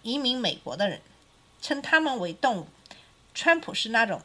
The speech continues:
对穷人和受压迫的人有同情心的人吗？川普总是讲述事实吗？自从进入白宫，川普已经做了一万六千多个不实的陈述，一万六千多。以前的总统，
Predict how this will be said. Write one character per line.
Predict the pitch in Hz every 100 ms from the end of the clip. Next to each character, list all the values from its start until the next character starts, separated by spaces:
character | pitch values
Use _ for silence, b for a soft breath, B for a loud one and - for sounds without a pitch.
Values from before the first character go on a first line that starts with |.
| -
对 | 214 180 -
穷 | - 190
人 | 240 190
和 | - 170 175 -
受 | 269 190
压 | 226 226
迫 | - 285
的 | 202
人 | 170 170
有 | 202
同 | 185 - 262
情 | - 320
心 | - 330
的 | 240
人 | 160
吗？ | 160 190 214 - B B B B B
川 | - 392
普 | 381
总 | 330 294
是 | - 240
讲 | - - -
述 | - 233
事 | -
实 | 285 - 147
吗？ | 180 214 - - - -
自 | - 330
从 | - 190
进 | 202 269 226
入 | 190
白 | - - 165
宫， | 285 311 - -
川 | - 240
普 | - -
已 |
经 | 151 185
做 | - 202
了 | 170
一 | - 180
万 | 220 285 254
六 | 320
千 | 311 320
多 | 302
个 | 262
不 | - 247
实 | 208 - 156
的 | 160
陈 | - -
述， | 156 - - - B B B B
一 | 247
万 | 392 349 302
六 | 320
千 | 220 233 208
多。 | 202 190 - - - - - - -
以 | 202
前 | - 254 302
的 |
总 | 330 254 294
统， | -